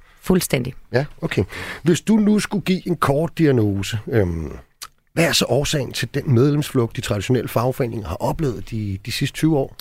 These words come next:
Speaker 2: tror du?
Speaker 1: Jeg synes, det går på to ben. Øh, jeg synes, at, øh, dengang man var brystet sig af, øh, og der var jeg ikke særlig gammel, og havde eksklusivaftaler og alt muligt andet, har man tydeligvis ikke formået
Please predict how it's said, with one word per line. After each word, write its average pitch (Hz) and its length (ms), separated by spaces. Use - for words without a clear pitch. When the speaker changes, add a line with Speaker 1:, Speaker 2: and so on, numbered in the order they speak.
Speaker 2:
tror 160 140
du? 190 180
Speaker 1:
Jeg 202 120
synes, 233 160
det 262 120
går 220 120
på 202 160
to - 280
ben. 143 300
Øh, 170 260
jeg 170 120
synes, 240 380
at, 185 280
øh, 175 140
dengang 196 300
man 165 280
var 156 280
brystet 190 360
sig 175 160
af, 165 280
øh, 147 60
og 147 80
der 160 60
var 160 80
jeg 160 100
ikke 156 100
særlig 170 220
gammel, 160 260
og 156 80
havde 147 120
eksklusivaftaler 160 800
og 151 60
alt 165 140
muligt 170 220
andet, 165 220
har 156 100
man 156 160
tydeligvis 185 460
ikke 185 120
formået 175 440